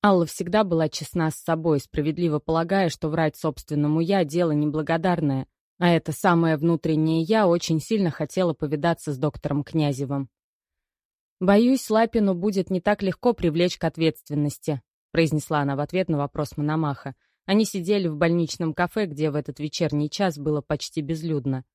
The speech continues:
Девушки рожали в роддомах совершенно официально.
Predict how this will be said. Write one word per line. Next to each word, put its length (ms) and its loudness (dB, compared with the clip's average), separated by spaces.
Девушки 520 2
рожали 420 2
в 80 -2
роддомах 560 2
совершенно 560 0
официально. 680 0